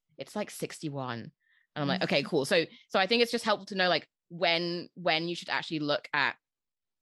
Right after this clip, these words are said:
Speaker 1: resting heart rate in order to understand what that is. What, sh-, what quote unquote should it be? Personal. It's gonna be completely different for different people, depending on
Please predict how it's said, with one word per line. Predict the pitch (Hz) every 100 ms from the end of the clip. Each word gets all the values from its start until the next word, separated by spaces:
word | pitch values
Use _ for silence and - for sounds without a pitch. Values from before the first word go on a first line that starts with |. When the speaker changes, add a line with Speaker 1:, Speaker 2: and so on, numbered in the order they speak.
| -
Speaker 1:
resting | 170 151 156
heart | 151
rate | -
in | 156 143
order | 139
to |
understand | 151 139 143
what | 110
that | 123
is. | 127 196 262 - _ _ - 160
What, | - 190 214
sh-, | - - - -
what | 202 - -
quote | 208
unquote | 185 185 180 -
should | - - 180 190 185 - _ -
it | 165 -
be? | 151 185 330 - _ _
Personal. | - 139 - 120 80 190 _ _ _
It's | 175
gonna | 185
be | 170
completely | 180 175 180 175
different | 160 160 175
for | 175
different | 156 156 131
people, | 226 208 202 196 190 196 _ _ -
depending | 175 180 160 165
on | - 147 139